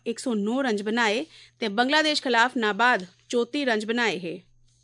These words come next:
स्मृति मंधाना होरें गी सितंबर दो ज्हार पंजी आस्तै आईसीसी वुमेन्स प्लेयर ऑफ द मंथ दा खताब बी दित्ता गेआ हा। इंदी जोड़ीदार प्रतिका रावल होरें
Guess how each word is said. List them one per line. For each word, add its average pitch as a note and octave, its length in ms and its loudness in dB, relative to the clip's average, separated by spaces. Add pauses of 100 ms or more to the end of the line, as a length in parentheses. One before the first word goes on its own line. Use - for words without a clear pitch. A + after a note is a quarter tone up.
(1500)
स्मृति C#4 460 2
मंधाना C4+ 420 6
होरें C#4 240 2
गी C#4+ 120 0
सितंबर B3+ 360 0
दो A#3+ 160 0
ज्हार B3+ 140 4
पंजी A#3+ 380 -2
आस्तै B3 520 0
आईसीसी B3+ 720 0
वुमेन्स C4+ 420 2
प्लेयर A#3 300 0
ऑफ G#3+ 160 0
द G3+ 80 -4
मंथ A3 400 -2
दा G#3+ 100 0
खताब F#3+ 360 -4
बी G#3+ 120 -6
दित्ता G3+ 320 -2
गेआ F3+ 200 -6
हा। - 220 -12 (1300)
इंदी E4 320 6
जोड़ीदार C4+ 600 4 (280)
प्रतिका D4+ 480 0
रावल A#3 340 4
होरें C4+ 400 0